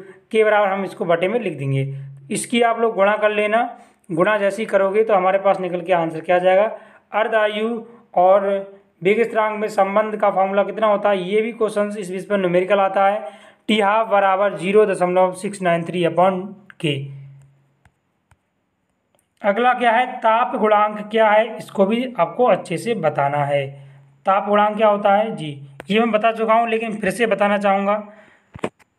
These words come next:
जी। किसी अभिक्रिया के वेग दस डिग्री सेल्सियस अंतराल के दो तापों का वेग स्थिरांकों के अनुपात को ताप गुणांक कहते हैं। इसे यू नॉट से दर्शाते हैं, ठीक है। तो ताप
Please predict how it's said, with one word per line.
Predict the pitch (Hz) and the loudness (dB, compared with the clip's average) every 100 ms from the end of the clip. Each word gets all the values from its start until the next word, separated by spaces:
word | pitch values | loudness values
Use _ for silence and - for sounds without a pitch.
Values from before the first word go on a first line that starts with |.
| _ | _
जी। | 156 143 139 139 - _ _ _ _ _ _ _ _ _ _ - _ _ | -12 -12 -14 -20 -20 _ _ _ _ _ _ _ _ _ _ -20 _ _
किसी | 202 247 | -4 0
अभिक्रिया | 226 247 233 262 | 0 -2 0 0
के | 262 247 | 2 0
वेग | 196 233 226 160 - - _ _ _ _ _ _ | 2 0 0 -4 -10 -18 _ _ _ _ _ _
दस | 175 247 | 0 0
डिग्री | 208 240 | 2 -4
सेल्सियस | - 240 226 214 247 | -2 -2 -2 2 2
अंतराल | 208 220 233 233 | 4 4 4 2
के | 233 | -2
दो | 240 233 | 0 2
तापों | 226 220 233 | 2 2 0
का | 226 226 | 2 2
वेग | 214 226 220 | 4 0 0
स्थिरांकों | 220 214 214 220 220 240 226 | -2 2 2 0 -4 0 0
के | 233 | 2
अनुपात | 220 208 214 220 220 | 0 2 2 2 0
को | 214 | -4
ताप | 214 214 208 | 0 2 4
गुणांक | 196 196 190 | 2 0 0
कहते | 180 165 175 | -2 0 2
हैं। | 190 202 202 - - - | 0 0 -6 -18 -20 -12
इसे | - | -2
यू | 220 175 202 | -2 0 -2
नॉट | 208 214 220 214 | 2 4 4 2
से | 226 | -4
दर्शाते | 202 170 170 151 151 | 0 0 2 -2 -2
हैं, | 151 147 147 - - - _ - | -4 -4 -8 -16 -20 -20 _ -10
ठीक | 180 | -2
है। | 156 139 - - _ | -2 -2 -18 -20 _
तो | 175 165 | 2 2
ताप | 165 196 202 | 2 2 2